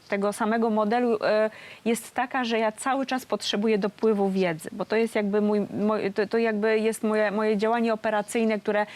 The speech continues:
wymaga prowadzenia przez kogoś, kto to doświadczenie ma i też pojawia się bardzo dużo nowej wiedzy na rynku, nowych zdarzeń rynkowych, które cały czas jakby wymagają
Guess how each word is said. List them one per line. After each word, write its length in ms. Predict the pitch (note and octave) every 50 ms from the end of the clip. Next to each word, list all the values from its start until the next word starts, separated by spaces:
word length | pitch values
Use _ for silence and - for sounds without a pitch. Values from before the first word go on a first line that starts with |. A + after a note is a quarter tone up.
| - - - -
wymaga 500 | G#3+ G#3 G#3+ A3+ A3 G#3+ G#3+ G#3+ G#3+ G#3+ - - - - - - - - _ - - - - - _
prowadzenia 720 | - A#3+ A#3+ B3 G3+ G#3+ G#3 F#3+ G3+ A3+ A3+ A3 G#3+ G#3 G#3
przez 260 | - - A3 G#3 -
kogoś, 300 | - A3+ G#3 G#3 A3 -
kto 140 | - - G3
to 100 | - F#3+
doświadczenie 680 | G3 G3+ - - G#3+ G3+ - - - B3+ G#3 G3 G3 G3+
ma 120 | A3+ G#4
i 100 | G#4 F#4+
też 160 | - D#4 -
pojawia 380 | - - C4+ C4 B3+ B3 B3 A#3+
się 140 | - B3+ A3
bardzo 300 | A3 A3 A3 G#3+ A3 G#3
dużo 220 | G#3 G#3+ A3 G#3+
nowej 300 | G#3 G#3 G3 G3+ G3 G3
wiedzy 320 | F#3+ G#3+ A3 A3+ G#3 A3
na 140 | G#3+ G#3 G3+
rynku, 300 | G3+ G3+ G3+ G3+ - G#3
nowych 260 | G3 G3 F#3+ G3 F#3+
zdarzeń 440 | F#3 F#3 G#3 G#3+ G#3+ A3 A3 G#3 G3+
rynkowych, 460 | F#3+ F#3+ G3 F#3 - G#3 G3 G#3+ G#3 - - - - -
które 240 | - - A3 G#3 G#3
cały 340 | G#3 - B3 A3+ A3+ A3 A3
czas 340 | - - A3 A3 A3 - -
jakby 280 | - G3+ G#3 G#3 G#3 G#3
wymagają 680 | G3+ A3 G#3 G3+ G3+ G3+ G3 G#3 G3+ G3+ G3+ G3 G3+